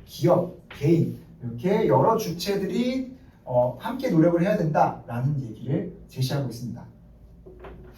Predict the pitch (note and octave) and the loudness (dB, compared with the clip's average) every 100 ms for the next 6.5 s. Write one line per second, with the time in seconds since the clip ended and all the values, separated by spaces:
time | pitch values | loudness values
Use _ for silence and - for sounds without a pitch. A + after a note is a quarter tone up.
0 | - - - - - _ - - - - | -20 -20 -20 -20 -20 _ -20 -20 -20 -20
1 | - - - - - - - A#3+ C#4+ C#4+ | -20 -20 -20 -20 -14 -10 -4 4 4 4
2 | B3+ F3+ F3 B3 E3 G#3 A3+ F3 D#3 C#3+ | 2 4 4 4 4 4 0 0 -2 -2
3 | - - - - - - - - - - | -6 -14 -20 -20 -20 -20 -20 -20 -20 -20
4 | - - A#3+ A#3 C#4 C#4+ C4 B3+ A#3+ E3+ | -16 -4 -2 0 -2 -2 -2 0 2 2
5 | G#3 G#3+ G#3 G3+ G3 D#3+ D#3 D#3+ G#3 G#3 | 4 4 8 8 8 6 2 4 4 4
6 | E3+ E3 E3+ E3+ - | 2 -2 -2 0 0